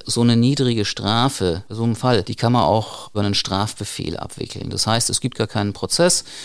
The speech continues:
Die Justiz schaut sich die Ermittlungsergebnisse an, dann sagt man, „Na ja, niedrige Strafe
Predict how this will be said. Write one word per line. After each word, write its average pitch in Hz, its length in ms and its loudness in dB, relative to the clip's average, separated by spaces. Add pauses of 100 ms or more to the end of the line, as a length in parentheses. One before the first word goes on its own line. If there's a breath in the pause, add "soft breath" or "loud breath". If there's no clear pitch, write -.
(420 loud breath)
Die 117 180 -4
Justiz - 360 0
schaut 120 240 4
sich 113 140 -4
die - 100 -4
Ermittlungsergebnisse 143 1000 0
an, 139 240 2 (200 loud breath)
dann 113 100 -2
sagt 120 240 0
man, 120 220 0
„Na 107 180 2
ja, 135 320 4
niedrige 123 340 -6
Strafe 135 640 2